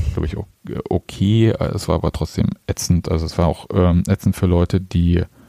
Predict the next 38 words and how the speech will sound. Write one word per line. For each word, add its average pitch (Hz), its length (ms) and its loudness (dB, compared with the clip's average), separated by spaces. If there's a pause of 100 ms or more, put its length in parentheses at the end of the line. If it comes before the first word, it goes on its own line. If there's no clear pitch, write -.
(760)
tatsächlich 98 320 2
nicht 107 140 0
gut - 140 -2
zu - 80 -4
Fuß 110 220 -4
sind, 107 200 2
das 90 60 -4
hast 90 160 -2
du - 40 -2
ja 92 40 -2
vorhin 98 240 2
gesagt, 92 380 0
oder 85 160 2
die 87 280 0
halt 87 200 -2
schon 87 340 0 (560)
was - 220 0
im 80 380 0 (200)
Tee 107 280 2
hatten 95 640 2
oder 85 260 -2
die 90 120 -6
kleiner 95 460 2
sind. 92 420 2
Also 82 300 -4
weil 80 80 2
es 85 100 -2
war 87 120 2
schon - 200 0
echtes - 320 -2
Gedränge, 92 480 2
man 85 200 4
hat 87 100 -2
nichts 92 240 0
gesehen 82 520 0
und - 220 -6
es - 140 -16
war 76 260 -2